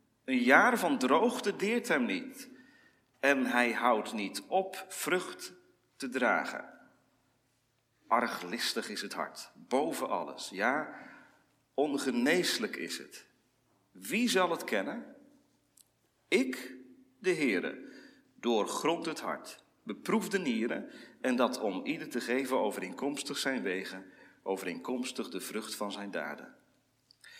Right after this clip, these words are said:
Wie rijkdom verwerft, maar niet op rechtmatige wijze, is als een patrijs die eieren uitbroedt, maar ze niet heeft gelegd.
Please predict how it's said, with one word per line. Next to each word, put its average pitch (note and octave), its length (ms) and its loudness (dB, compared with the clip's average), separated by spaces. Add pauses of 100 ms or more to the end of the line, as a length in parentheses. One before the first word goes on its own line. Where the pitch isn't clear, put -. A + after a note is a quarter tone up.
(320)
Wie A2+ 200 2
rijkdom B2+ 540 6
verwerft, F#2 760 0
maar G2 200 -2
niet A2+ 240 -6
op G2+ 120 -2
rechtmatige G#2 720 -2
wijze, B2 520 0
is A2+ 160 -2
als A2 180 2
een - 160 -10
patrijs C#3+ 640 4
die A2 200 -2
eieren D3 440 4
uitbroedt, C#3+ 540 0
maar B2 140 2
ze A2+ 100 -2
niet B2+ 160 -2
heeft E3 220 -2
gelegd. A#2 460 -2